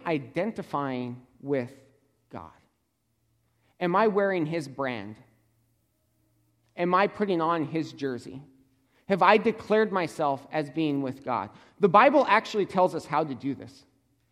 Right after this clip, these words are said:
It gives us very explicit directions on how we can identify with God. I'm gonna cover two of them.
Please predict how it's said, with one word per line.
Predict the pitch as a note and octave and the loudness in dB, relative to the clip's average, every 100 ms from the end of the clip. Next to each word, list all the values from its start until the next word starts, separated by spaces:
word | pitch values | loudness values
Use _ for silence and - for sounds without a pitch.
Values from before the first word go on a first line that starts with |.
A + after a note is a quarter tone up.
| _ | _
It | D#3 D#3 | -12 -4
gives | E3 E3 | -4 -4
us | D3 | -6
very | D#3+ E3+ D#3+ | -4 -2 -4
explicit | - - E3 D#3+ | -6 -10 -8 -8
directions | B2+ D3 - C#3+ C3 | -4 -6 -4 -6 -4
on | B2 | -6
how | C#3 F#3 | 0 0
we | D#3+ E3 E3 | 2 -2 -6
can | - D#3+ | -6 -4
identify | C#3+ B2+ D3 C3+ C#3 | -4 -4 -6 -6 -6
with | A#2+ A2 - | -6 -8 -4
God. | C3 B2 - - - | -2 -2 -6 -20 -4
I'm | F3+ | 0
gonna | F#3+ | 0
cover | F#3+ F#3+ E3 | 2 2 2
two | - - A3+ | -6 -8 0
of | E3 A#2 | 0 0
them. | A2+ | -8